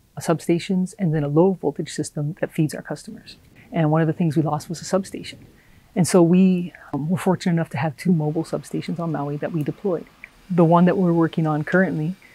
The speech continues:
is deployed in a new location where we ne-, we never had substation infrastructure before. Once we found the location to put the mobile,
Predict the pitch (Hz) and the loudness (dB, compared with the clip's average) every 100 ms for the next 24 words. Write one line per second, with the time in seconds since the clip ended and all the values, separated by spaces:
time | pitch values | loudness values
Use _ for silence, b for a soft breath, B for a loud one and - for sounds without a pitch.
0 | b b - 165 156 151 - - _ - | b b 4 4 4 0 -8 -12 _ -4
1 | 165 - 165 156 175 - 160 151 156 180 | -4 0 4 4 2 0 -2 0 2 4
2 | 165 - 160 - 170 160 151 156 208 185 | 2 0 -2 -2 -2 0 0 -2 0 2
3 | 160 156 151 156 147 - 156 - 156 - | 2 2 0 -4 -6 -4 -6 -4 -6 -6
4 | - 147 160 - - - 160 - 202 - | -6 -6 -6 -8 -8 -8 -10 -6 -6 -6
5 | - _ _ b b b b 202 220 240 | -8 _ _ b b b b 2 4 2
6 | 208 208 190 165 185 185 202 208 202 _ | 4 6 4 4 2 0 0 -2 -2 _
7 | - 175 185 - 160 156 180 233 | -8 -2 0 0 0 0 -2 -4